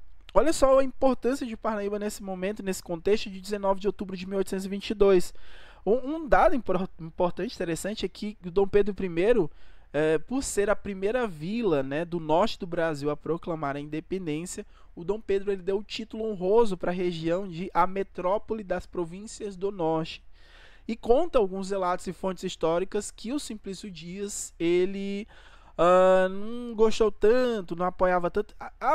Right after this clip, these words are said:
algumas dúvidas, controvérsias, porque o Odilon Nunes, ele fala em algumas situações de que o Simplício Dias gostava do Dom Pedro, mas tem outras fontes que há divergência em relação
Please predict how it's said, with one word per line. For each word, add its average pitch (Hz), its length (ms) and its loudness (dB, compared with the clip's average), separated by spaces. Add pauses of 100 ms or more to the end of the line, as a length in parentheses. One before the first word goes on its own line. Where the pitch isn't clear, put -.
(140)
algumas 254 480 -2
dúvidas, 175 380 -6
controvérsias, 185 600 -8
porque - 140 -4
o 180 80 2
Odilon 190 400 -4
Nunes, 196 400 -10
ele 190 160 -6
fala 190 380 -6
em 190 140 -12
algumas 180 380 -4
situações 180 720 -6 (520)
de 156 140 -14
que 202 380 -10
o 214 60 -8
Simplício 185 420 -12
Dias 170 300 -2
gostava 170 500 0
do 160 120 -8
Dom 180 160 -8
Pedro, 135 500 -4
mas 147 320 -6
tem 185 180 -8
outras 196 340 -6
fontes 180 320 -12
que - 160 -8
há 185 280 -2
divergência 175 680 -8
em 170 40 -14
relação 170 560 -8